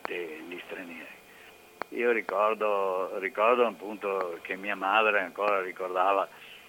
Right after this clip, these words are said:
i, gli stivali dei tedeschi, delle pattuglie tedesche, delle ronde, che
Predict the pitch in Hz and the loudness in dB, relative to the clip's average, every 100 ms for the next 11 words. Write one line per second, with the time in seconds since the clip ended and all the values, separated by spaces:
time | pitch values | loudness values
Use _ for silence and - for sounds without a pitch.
0 | - - 98 - - - - - - - | -20 -14 -12 -12 -14 -18 -20 -20 -20 -20
1 | - - - - 98 95 95 92 85 - | -20 -18 -16 -14 -4 2 4 2 -6 -12
2 | - - - - - - - - - - | -14 -14 -20 -20 -20 -20 -20 -20 -20 -18
3 | - 104 87 92 92 90 - 80 - - | -8 -8 -8 -10 -10 -10 -12 -14 -12 -14
4 | - 90 92 - 87 - 104 92 85 76 | -12 -10 -10 -8 -10 -10 -14 -10 -10 -12
5 | 82 82 82 - 71 76 73 69 87 85 | -16 -14 -16 -16 -18 -18 -12 -10 -10 -12
6 | - 73 - - - - - - - - | -14 -16 -18 -20 -20 -20 -20 -20 -20 -20
7 | - 101 87 | -12 -12 -10